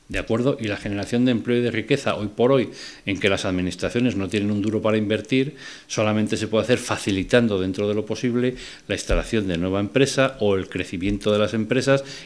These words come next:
y la generación de, de nuevos puestos de trabajo.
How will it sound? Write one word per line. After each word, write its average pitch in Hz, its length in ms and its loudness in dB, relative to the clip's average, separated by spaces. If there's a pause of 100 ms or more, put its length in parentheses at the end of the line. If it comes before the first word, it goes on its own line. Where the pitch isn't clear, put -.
y 110 80 2
la 101 100 4
generación 101 600 -2
de, 117 280 2
de 98 300 -2
nuevos 95 320 -2
puestos - 340 -12
de 78 60 -10
trabajo. - 420 -16